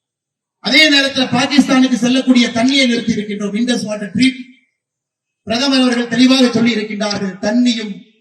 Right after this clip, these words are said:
ரத்தமும் ஒன்றாக கலந்து ஓடுவதற்கு வாய்ப்பே இல்லை. எங்கே ரத்தம் ஓடுகின்றதோ, அங்கே தண்ணீர் விடுவதற்கு வாய்ப்பே இல்லை. இதையெல்லாம் நாட்டு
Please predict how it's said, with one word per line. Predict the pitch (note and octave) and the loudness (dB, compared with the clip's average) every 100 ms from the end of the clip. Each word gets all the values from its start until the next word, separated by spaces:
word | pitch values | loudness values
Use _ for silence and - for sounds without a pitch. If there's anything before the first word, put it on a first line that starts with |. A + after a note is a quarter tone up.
| - | -4
ரத்தமும் | G#3+ A3+ B3 A3+ F#3+ | -4 -4 -8 -6 -6
ஒன்றாக | G#3 A#3 A#3+ A3+ | -6 -4 -4 -6
கலந்து | G3+ G3+ A#3 A#3 G3 | -6 -6 -6 -6 -2
ஓடுவதற்கு | G#3+ B3 A3+ G#3+ G3 G3 | 0 0 -2 -8 -12 -10
வாய்ப்பே | F3 A3 A#3+ - G#3 | -4 0 0 -2 -2
இல்லை. | G3+ C4+ E4 - - _ _ _ - | -2 0 -2 -4 -18 _ _ _ -4
எங்கே | C4 C#4 C4 | -2 2 2
ரத்தம் | A#3+ D4+ C#4+ | 0 -2 -2
ஓடுகின்றதோ, | C4+ B3+ A#3+ A#3+ B3+ C4 | 0 0 0 -2 -2 -2
அங்கே | A#3+ - | -4 -4
தண்ணீர் | A3+ C4+ B3 | -2 2 2
விடுவதற்கு | A#3 G#3+ G#3 F#3+ G3 | 0 -4 -8 -8 -10
வாய்ப்பே | F#3 G3 G3 F3 | -10 -10 -12 -16
இல்லை. | E3 E3+ D#3 _ _ _ _ _ _ _ _ _ _ _ | -18 _ _ _ _ _ _ _ _ _ _ _ _ _
இதையெல்லாம் | G#3+ B3+ C#4 D#4 B3+ | -4 -2 0 2 2
நாட்டு | D4 | 2